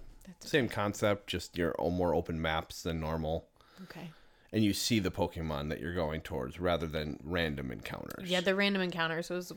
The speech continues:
Speaker 1: what got me. And I got a little frustrated at one point with Earthbound, but several points with the random encounters. <laughs> I'm like, "I just wanna walk that way, and these people keep spawning."
Speaker 2: Yeah, that is a big J-,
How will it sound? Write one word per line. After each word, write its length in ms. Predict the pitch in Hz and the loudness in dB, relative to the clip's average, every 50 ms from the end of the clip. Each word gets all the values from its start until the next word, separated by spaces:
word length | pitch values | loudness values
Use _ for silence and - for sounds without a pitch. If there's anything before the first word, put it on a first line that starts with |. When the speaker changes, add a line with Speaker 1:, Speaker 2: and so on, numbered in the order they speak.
| 208 208 | -12 -6
Speaker 1:
what 300 | 175 185 175 156 - - | -2 -2 0 0 -2 -2
got 240 | - 151 147 - | -2 -2 0 0
me. 140 | 175 175 165 | -2 -2 0
And 140 | - 175 180 | 0 0 0
I 100 | 180 180 | 0 2
got 340 | 180 202 185 180 185 180 - | 4 4 6 6 4 4 4
a 60 | 165 | 2
little 200 | 165 165 165 160 | 2 2 0 0
frustrated 540 | - - 170 170 - - 165 160 160 156 156 | 0 0 -2 0 0 0 0 0 0 -2 -2
at 120 | 147 135 | -4 -4
one 140 | 151 156 156 | -4 -6 -6
point 260 | - - 170 156 - | -6 -6 -6 -6 -6
with 200 | 165 165 160 - | -6 -8 -6 -4
Earthbound, 640 | 165 165 156 - - 151 139 135 135 131 135 - - | -4 -4 -4 -2 -2 -2 -2 -2 -4 -8 -12 -16 -10
but 220 | - - - - - | -8 -8 -6 -6 0
several 300 | - 185 160 - 151 143 | 2 2 2 2 0 -4
points 380 | - 165 143 120 165 - - | -4 -6 -6 -6 -8 -10 -12
with 320 | - - - 180 - - 165 | -8 -6 -6 -6 -6 -4 -4
the 120 | 170 170 | -2 -2
random 320 | 156 160 156 143 139 135 143 | 0 0 -2 -2 -4 -6 -6
encounters. 500 | - - - 165 - 65 - - - - | -6 -6 -6 -6 -6 -6 -8 -10 -10 -8
<laughs> 40 | |
I'm 120 | - 202 170 | -8 -6 -4
like, 200 | 190 233 190 - | -4 -4 -4 -2
"I 120 | - 214 - - | -4 -4 -4 -4
just 340 | - - 247 254 240 - 269 | -8 -8 -8 -8 -8 -6 -4
wanna 220 | 294 269 240 196 | -4 -4 -4 -4
walk 320 | 196 180 180 170 - - - | -2 -2 -2 -2 -4 -4 -2
that 200 | 226 220 190 - | 0 0 0 0
way, 200 | - 156 185 180 | -2 -4 -6 -6
and 100 | - - | -6 -8
these 120 | 135 - - | -8 -8 -8
people 280 | - - 147 - 214 | -8 -8 -8 -8 -8
keep 200 | 220 - - - 240 | -8 -8 -10 -12 -12
spawning." 580 | 254 - 247 226 208 190 - - 147 175 190 - - - - - - - - - - - - - - - - - - - - - 92 | -12 -10 -10 -8 -8 -8 -10 -12 -12 -12 -14 -14 -14 -18 -20 -20 -20 -20 -20 -20 -20 -20 -20 -20 -20 -20 -20 -20 -20 -20 -12 -4 0
Speaker 2:
Yeah, 380 | 101 101 95 90 87 85 82 80 - - | 0 2 2 2 2 2 0 -2 0 0
that 120 | 95 95 | 0 2
is 160 | 92 90 82 | 2 0 -2
a 60 | 92 85 | -4 -4
big 240 | - 92 87 87 | -4 -4 -4 -2
J-, 400 | - 87 87 85 85 - 73 - | -2 -2 -2 0 0 -2 -4 -6